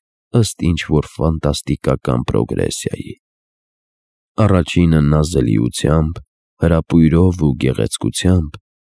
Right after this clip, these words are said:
երկրորդը՝ սարսափով։ Այնպես որ, ի վերջո, Էսմերալդան թվում էր նրան աստղ, իսկ կախաղանը՝ մկանազերծ ու վիթխարի մի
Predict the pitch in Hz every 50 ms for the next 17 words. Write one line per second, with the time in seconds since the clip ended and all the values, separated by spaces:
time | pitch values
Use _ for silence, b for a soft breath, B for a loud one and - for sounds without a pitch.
0 | _ _ _ _ _ _ _ _ _ _ 73 85 80 - - 69 73 71 - -
1 | 80 76 - - 50 52 - - - 50 50 - _ - - - - - - -
2 | - _ _ _ _ _ _ _ _ _ _ _ _ _ _ _ _ _ _ _
3 | - 127 127 127 - 131 131 - - 107 107 104 - - 101 85 78 76 - -
4 | 80 76 73 71 - - 57 65 73 80 80 71 65 64 58 - - - 73 71
5 | 80 73 71 69 64 64 62 65 65 67 64 60 - _ - 73 71 - - -
6 | - - - - - - - - - _ _ _ _ _ _ _ _ _ _ _
7 | _ _ - 85 82 - - - - 71 71 - - - 62 67 69 - 78 78
8 | 73 73 67 - - _ _ _ _ _ _ _ - 98 101 92 - - 87 82
9 | 78 76 76 76 73 - 78 87 92 90 82 - - - 71 65 - 73 78 -
10 | - - - 78 76 69 76 80 80 76 76 73 71